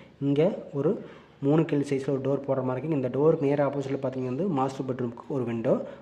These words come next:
அடுத்து பார்த்தீங்கன்னா இந்த சுவத்துல, அதாவது தெற்கு சுவத்துல ஈசானி இழுத்த இடத்துல வந்து ஒரு விண்டோ வர மாதிரி இருக்கு. அடுத்து இந்த பெட்ரூமுக்கான அட்டாச் டாய்லெட் ஆக்சஸ் பண்றதுக்கு நமக்கு வந்து ரெண்டரை கேல் சைஸ்ல ஒரு யூ பி எஸ் டோர் வந்து போடுற மாதிரி இருக்கு. இந்த டோர் வழியா உள்ள போகும்போது அட்டாச் டாய்லெட்ல சென்டர்ல பார்த்தீங்கன்னா, அதாவது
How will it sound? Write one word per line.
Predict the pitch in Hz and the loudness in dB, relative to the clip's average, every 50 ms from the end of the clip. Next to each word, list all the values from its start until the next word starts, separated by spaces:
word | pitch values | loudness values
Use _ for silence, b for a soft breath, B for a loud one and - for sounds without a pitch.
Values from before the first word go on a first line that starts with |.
| B - | B -4
அடுத்து | 135 143 143 156 139 | -4 -2 -2 -2 -2
பார்த்தீங்கன்னா | 143 131 135 135 175 180 139 | -2 -2 -2 -2 -2 -2 -2
இந்த | 127 131 139 139 - | -2 -4 -4 -4 -2
சுவத்துல, | 143 135 131 - 135 127 | -2 -4 -2 -4 -4 -4
அதாவது | 127 139 139 - | -4 -4 -2 -4
தெற்கு | 139 131 - 147 139 | -4 -4 -4 -4 -2
சுவத்துல | - 143 131 165 202 175 147 | -2 -2 0 2 2 2 2
ஈசானி | 143 - 151 139 135 | 0 0 0 0 0
இழுத்த | 127 123 - 123 | -2 -2 -2 -4
இடத்துல | 117 - 117 120 | -4 -4 -6 -4
வந்து | 120 151 180 | -4 -2 -2
ஒரு | 147 120 113 | -4 -4 -4
விண்டோ | 113 110 113 110 110 | -6 -6 -6 -6 -6
வர | 107 110 110 | -6 -6 -8
மாதிரி | 110 113 113 | -8 -8 -10
இருக்கு. | 113 - 123 - - | -10 -12 -12 -10 -8
அடுத்து | 135 135 131 147 151 | -8 -4 -2 -2 -2
இந்த | 147 139 127 | -2 -2 -4
பெட்ரூமுக்கான | 127 120 143 147 143 147 147 147 147 143 | -4 -4 -4 -4 -4 -2 -2 0 0 -2
அட்டாச் | 135 - 147 139 139 - | 0 0 -2 -2 0 -2
டாய்லெட் | 147 135 131 127 131 | -2 -2 -2 -4 -6
ஆக்சஸ் | 123 - - - | -8 -8 -10 -8
பண்றதுக்கு | 135 127 131 131 143 | -6 -6 -4 -4 -4
நமக்கு | 135 123 127 | -4 -4 -2
வந்து | 139 151 135 | -2 -2 -2
ரெண்டரை | 123 123 127 - 143 - | -2 -4 -4 -4 -6 -4
கேல் | - 135 131 - | -4 -6 -4 -4
சைஸ்ல | 139 131 - - 180 | -6 -8 -2 0 0
ஒரு | 151 131 127 135 | 0 0 0 -2
யூ | 139 135 - | -2 -2 0
பி | 143 135 | -2 -2
எஸ் | 123 - | -2 -2
டோர் | 131 123 123 | -2 -2 -2
வந்து | 120 120 120 127 | -2 -4 -2 -4
போடுற | 127 123 127 123 | -2 -2 0 -2
மாதிரி | 123 123 120 | -2 -4 -4
இருக்கு. | - - - 208 - B B B B B B B B B B B B B - | -6 -2 -2 -2 -2 B B B B B B B B B B B B B 2
இந்த | 170 175 170 170 | 4 6 6 8
டோர் | 170 160 160 | 8 8 8
வழியா | 160 156 151 143 | 6 6 4 4
உள்ள | 143 139 - | 2 0 0
போகும்போது | 135 135 135 135 156 156 139 | 0 0 0 2 0 0 0
அட்டாச் | - 143 139 - - | 0 -2 -4 -2 -2
டாய்லெட்ல | 139 131 131 127 131 170 220 - - - | -2 -2 -2 -2 -2 -2 -2 -2 -6 -6
சென்டர்ல | 147 139 143 143 - 165 - - | -2 -2 0 0 0 0 0 0
பார்த்தீங்கன்னா, | 147 131 127 131 131 127 | 0 -2 0 -2 -4 -6
அதாவது | 127 131 131 156 | -6 -4 -2 -2